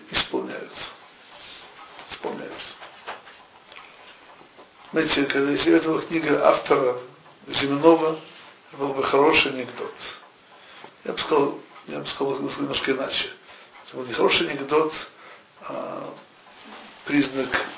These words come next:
плохого диагноза автора. Вот. С другой стороны, видишь, Тора исполняется. Вот. Вот часть Торы, она понятна.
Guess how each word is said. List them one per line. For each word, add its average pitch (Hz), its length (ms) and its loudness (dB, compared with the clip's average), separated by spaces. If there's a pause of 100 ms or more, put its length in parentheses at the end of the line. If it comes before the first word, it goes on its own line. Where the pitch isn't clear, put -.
(640)
плохого 139 360 4
диагноза 135 560 8
автора. - 320 -4 (2250)
Вот. - 240 -12 (480)
С - 40 -20
другой 190 180 10
стороны, 147 260 2
видишь, 139 200 -2
Тора 147 180 2
исполняется. - 680 -4 (1700)
Вот. - 180 -10 (1500)
Вот - 120 -4
часть - 320 10
Торы, 143 200 12
она 151 140 8
понятна. 175 540 10